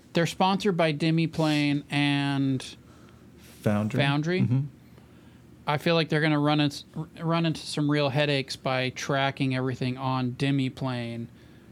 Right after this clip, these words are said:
Speaker 1: and then rolling in Foundry, because the whole point of using P F two and Foundry is all the automation it does for you.
Speaker 2: Yeah.
Speaker 1: So I'm very interested to see how that goes. Maybe it'll work good, but, uh,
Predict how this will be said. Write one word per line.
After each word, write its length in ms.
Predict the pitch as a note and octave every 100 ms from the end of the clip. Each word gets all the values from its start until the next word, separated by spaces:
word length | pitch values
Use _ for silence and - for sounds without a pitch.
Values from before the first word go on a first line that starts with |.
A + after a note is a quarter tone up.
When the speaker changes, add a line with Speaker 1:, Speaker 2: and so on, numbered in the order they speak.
| - -
Speaker 1:
and 200 | C#3 C3+
then 100 | B2+
rolling 520 | B2+ C3 C3 B2 A#2+
in 100 | A#2+
Foundry, 560 | - B2 A#2+ A#2+ B2
because 400 | C3+ - C3+ B2 - -
the 200 | B2+ C3 -
whole 260 | - C#3 C3
point 400 | - - D3 C3+
of 120 | C3
using 380 | C3 C3+ B2+ B2+
P 160 | - B2+
F 140 | B2
two 100 | C3+
and 120 | B2+ B2
Foundry 400 | C3 C3 B2+ B2
is 180 | A#2+ - - -
all 220 | C#3+ C3+
the 140 | C3
automation 540 | B2 B2 B2 B2 - A#2+
it 60 |
does 180 | B2 A#2+
for 220 | - A#2+ C3
you. 120 | D3+
Speaker 2:
Yeah. 360 | A2+ G#2 G2+ G2+ - - - - -
Speaker 1:
So 160 | - C#3+
I'm 160 | C#3
very 240 | C#3+ D3+ C#3+
interested 420 | C#3 - - C3+
to 80 | C#3
see 220 | - C3+
how 160 | B2+ B2+
that 100 | B2
goes. 320 | C3 B2 A#2+
Maybe 280 | C3+ D#3+ G3
it'll 160 | D#3+
work 240 | D3 C3+ -
good, 400 | D3+ C#3 B2 -
but, 240 | C3 B2+ - - - - - - - - -
uh, 500 | C3+ B2 A#2+ A#2+